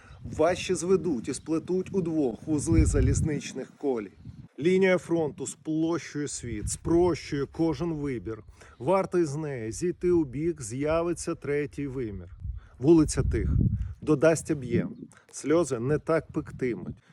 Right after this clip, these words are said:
Погляд, занурений у бульвар, вчитиме перспективі. Виживе хоч би заради вас. Визнай це за осердя.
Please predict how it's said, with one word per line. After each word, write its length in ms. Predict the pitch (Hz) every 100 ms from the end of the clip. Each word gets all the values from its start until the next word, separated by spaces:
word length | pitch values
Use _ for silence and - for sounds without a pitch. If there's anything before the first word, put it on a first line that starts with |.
| _
Погляд, 500 | 147 156 113 104 - -
занурений 800 | - 104 143 156 170 170 170 170
у 160 | 165 160
бульвар, 480 | 156 156 131 98 87 - - -
вчитиме 600 | - 147 127 107 92 90 - - -
перспективі. 760 | 143 117 - 131 - 117 98 85 80 - - _
Виживе 360 | 185 180 175 165
хоч 260 | 175 147
би 100 | 139
заради 380 | 139 151 139 127
вас. 400 | 123 98 - - - - _ - - -
Визнай 400 | 135 196 156 156
це 180 | - 135
за 180 | 107 160
осердя. 580 | 156 - 135 98 -